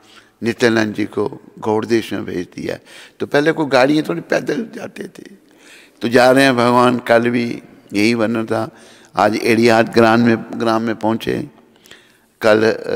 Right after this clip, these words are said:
रघुनंदन जी से बात हुई थी उनकी। क्या नाम था उनका? रघुनंदन? नहीं, राघव पंडित से हुई थी। तो भगवान लीलाएं करते, नित्यानंद भगवान जा रहे हैं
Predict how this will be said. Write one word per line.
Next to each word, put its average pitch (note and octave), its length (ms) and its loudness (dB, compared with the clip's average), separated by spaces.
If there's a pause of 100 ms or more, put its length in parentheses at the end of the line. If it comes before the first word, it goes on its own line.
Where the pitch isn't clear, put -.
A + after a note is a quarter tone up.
रघुनंदन A2+ 640 -2
जी A2+ 160 -6
से A2+ 180 -4
बात A2+ 300 -4
हुई A2 160 -2
थी - 120 -8
उनकी। A2+ 340 -4 (880)
क्या G#2 140 2
नाम A2+ 220 0
था A#2+ 80 -10
उनका? A#2+ 180 -8
रघुनंदन? C3 580 -8 (520)
नहीं, - 160 -12 (3250)
राघव G#2+ 360 0
पंडित G#2+ 280 -2
से - 160 -10
हुई G#2+ 220 -4
थी। G#2+ 200 -8 (600)
तो G#2+ 140 2
भगवान A2 400 0
लीलाएं A2+ 360 2
करते, G#2+ 320 -2
नित्यानंद B2 500 -2
भगवान A2 320 2
जा G#2+ 180 4
रहे A#2 140 2
हैं D3+ 420 2